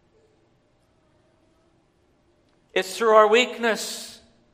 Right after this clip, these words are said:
that God will use us to be mighty for him, that the word proclaimed will reach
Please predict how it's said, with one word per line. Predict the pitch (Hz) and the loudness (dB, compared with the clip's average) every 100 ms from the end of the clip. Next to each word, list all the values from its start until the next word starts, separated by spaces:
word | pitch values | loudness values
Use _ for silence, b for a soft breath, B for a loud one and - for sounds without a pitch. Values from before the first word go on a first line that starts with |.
| _ _ _ _ _ _ _ | _ _ _ _ _ _ _
that | 196 202 - | -8 -8 -2
God | 202 220 226 226 | 6 10 10 8
will | 220 | 0
use | 202 202 220 226 | 0 -2 -2 -2
us | 220 208 - | -4 -6 -10
to | 196 | -14
be | 214 196 | -12 -12
mighty | 180 196 214 196 | -6 -4 -4 -6
for | 185 - 175 | -14 -16 -18
him, | 165 196 202 180 190 _ _ _ _ _ _ _ _ _ _ _ | -12 -10 -12 -18 -20 _ _ _ _ _ _ _ _ _ _ _
that | 175 175 | -12 -6
the | 196 | -4
word | 190 226 220 220 | 2 4 4 0
proclaimed | 220 220 - 220 226 220 214 | -2 -2 0 2 2 0 -6
will | 180 208 | -6 -6
reach | 175 170 220 - - - - | -6 -6 -8 -8 -16 -16 -16